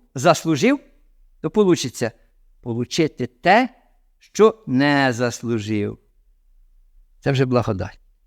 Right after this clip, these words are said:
Що ми получаємо те, що ми не заслужили. Спасіння, прощення ми не заслужили. Але ми получаємо.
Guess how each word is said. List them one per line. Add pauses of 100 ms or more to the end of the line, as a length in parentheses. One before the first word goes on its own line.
(480)
Що
ми
получаємо
те,
що
ми
не
заслужили. (1300)
Спасіння,
прощення
ми
не
заслужили. (680)
Але
ми
получаємо.